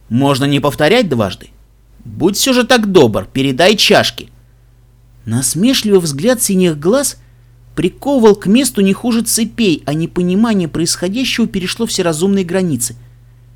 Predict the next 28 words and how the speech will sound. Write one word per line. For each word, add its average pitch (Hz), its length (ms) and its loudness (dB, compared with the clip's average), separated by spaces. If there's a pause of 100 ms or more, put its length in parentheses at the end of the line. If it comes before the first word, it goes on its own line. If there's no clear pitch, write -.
(320)
Нед 208 340 0
ожидал 175 340 -2
совсем 170 460 -2
не 175 160 -2
этого 151 220 -4
и 127 60 0
теперь, 214 360 -8
совершенно 156 560 -4
растерянный, 147 640 -4 (640)
переводил 170 400 0
взгляд 156 360 -2
с - 60 -4
капитана 170 520 -4
на 160 120 -4
боцмана, 185 440 -4
не 160 140 -4
понимая, 196 580 0 (160)
то 262 140 -4
ли 233 80 2
они 156 180 -2
всерьёз, 139 600 -4 (580)
то 254 80 -2
ли 262 120 2
это - 140 -6
такая 180 240 -2
странная 208 480 0
непонятная 127 540 -4
насмешка. 156 580 -4